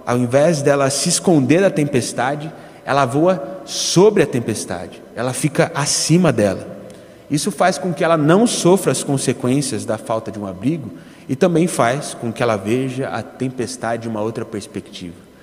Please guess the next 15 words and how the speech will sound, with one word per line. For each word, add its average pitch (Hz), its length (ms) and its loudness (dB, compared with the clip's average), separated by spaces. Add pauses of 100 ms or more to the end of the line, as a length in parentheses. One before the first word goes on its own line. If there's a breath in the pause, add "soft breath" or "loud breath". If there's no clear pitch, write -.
(220 loud breath)
Porque 135 220 -2
quem 143 340 -2
tá 170 160 0
lá 160 140 0
embaixo 127 500 -2 (100)
fica 165 160 -8
amedrontado, 160 720 -4 (380 loud breath)
mas 131 160 -2
já 147 140 2
que - 100 -6
ela 170 100 -2
tá 170 240 -4
lá 175 140 -4
em 202 80 -4
cima, 190 420 0